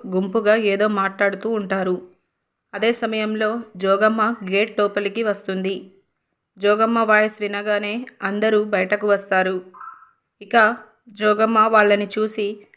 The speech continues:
"సంతోషం ఈ నట్టింట్లో తాండవిస్తుంది. ఈ సంతోషాలు శాశ్వతం కావాలంటే దుష్టశక్తులను దూరం చేయాలి. కంటికి కనిపించని శత్రువులతో కూడా మీరు జాగ్రత్తగా ఉండాలి"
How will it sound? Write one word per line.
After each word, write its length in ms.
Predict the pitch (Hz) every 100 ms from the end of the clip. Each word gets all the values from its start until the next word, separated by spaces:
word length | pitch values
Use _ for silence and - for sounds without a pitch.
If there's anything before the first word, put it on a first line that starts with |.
| _ _ _
"సంతోషం 580 | 220 208 214 233 226 226 -
ఈ 140 | 220
నట్టింట్లో 600 | 214 190 196 220 220 214
తాండవిస్తుంది. 920 | 226 202 196 208 214 214 202 196 190 - - _ _ _ -
ఈ 100 | 214
సంతోషాలు 720 | - 202 196 226 226 220 214
శాశ్వతం 580 | 226 202 196 220 214 226
కావాలంటే 840 | 208 196 208 202 190 226 285 - _ _ _
దుష్టశక్తులను 840 | 190 190 226 233 214 - 208 208 226
దూరం 300 | 208 202 214 202
చేయాలి. 500 | 196 190 180 185 - - - - - - _
కంటికి 400 | 208 208 240 233
కనిపించని 640 | 233 214 214 208 208 214 214
శత్రువులతో 680 | 214 190 208 220 208 202 208
కూడా 380 | 202 196 233 285 - _ _ _
మీరు 220 | 208 202 233
జాగ్రత్తగా 680 | 208 196 196 202 202 202
ఉండాలి" 560 | 214 196 185 185 190 196